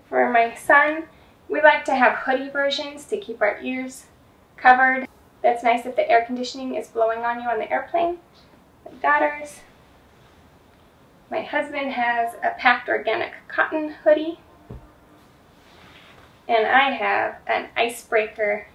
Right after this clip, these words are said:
merino wool hoodie, and this one's super long, so it keeps me really warm. Down at the bottom of the bag, I have just one item of entertainment for my daughter. This is an Indestructibles book. It's really thin, lightweight. She's not gonna rip the pages.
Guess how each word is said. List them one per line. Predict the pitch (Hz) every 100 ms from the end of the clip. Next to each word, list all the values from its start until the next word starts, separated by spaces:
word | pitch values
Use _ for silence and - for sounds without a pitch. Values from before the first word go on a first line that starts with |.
| - -
merino | 226 220 220 202 226
wool | 269 294
hoodie, | 294 214 208 220 247 240
and | 233
this | 247 254
one's | 233 208 -
super | - 330 320 269
long, | 220 208 214 226 - _ _
so | - 214
it | -
keeps | - - 226
me | 208
really | 202 208 208
warm. | 196 - - - - _ -
Down | - 247 247
at | 247
the | -
bottom | 240 254 320
of | 330
the | 320
bag, | 311 320 320
I | 240
have | 240 226
just | 240 214 214 233
one | 240 254 254
item | 226 233 240
of | 220 208
entertainment | 220 214 - 233 247 -
for | -
my | 220 214
daughter. | 208 220 277 349 - -
This | - -
is | 233
an | 220 214
Indestructibles | 214 220 214 - 202 - 247 247 240 -
book. | 240 240 -
It's | - - -
really | 220 214 - -
thin, | 311 294 277 294 311
lightweight. | 233 214 214 254 254 254 - - - _
She's | - 214
not | 214 202
gonna | 208 202
rip | 202 -
the | -
pages. | - 254 254 254 247